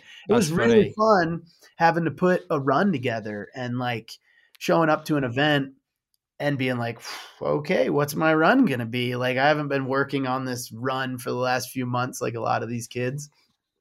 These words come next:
Speaker 1: That was really fun. And, like, feeling stoked at the bottom, landing two runs, that, there is a thrill in that still, uh, for me. But I just don't feel that I'm really, like,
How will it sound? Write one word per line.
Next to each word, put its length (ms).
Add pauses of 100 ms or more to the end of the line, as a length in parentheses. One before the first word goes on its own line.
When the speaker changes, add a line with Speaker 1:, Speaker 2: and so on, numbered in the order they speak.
(120)
Speaker 1:
That 160
was 160
really 240
fun. 540 (360)
And, 240
like, 340 (380)
feeling 320
stoked 420
at 100
the 60
bottom, 420
landing 380
two 220
runs, 420
that, 400
there 180
is 200
a 60
thrill 680
in 180
that 240
still, 500 (320)
uh, 400
for 220
me. 400 (240)
But 280
I 120
just 180
don't 160
feel 240
that 100
I'm 220
really, 240
like, 340